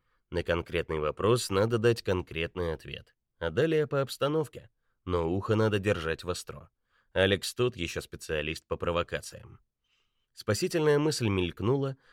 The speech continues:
но Алексей сразу же ее заглушил, боясь спугнуть.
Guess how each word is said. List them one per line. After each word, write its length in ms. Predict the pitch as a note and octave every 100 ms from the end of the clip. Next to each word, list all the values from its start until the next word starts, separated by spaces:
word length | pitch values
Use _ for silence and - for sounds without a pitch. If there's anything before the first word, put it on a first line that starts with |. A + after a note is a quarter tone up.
| _
но 160 | - G#2
Алексей 420 | G#2 G#2+ - F3+
сразу 340 | - D#3+ D3+
же 140 | C3 A#2
ее 240 | A2 G#2
заглушил, 560 | B2 G#2+ F2+ E2 - A2
боясь 360 | G2+ F2 D#2+ -
спугнуть. 560 | - F2+ D#2+ D2 -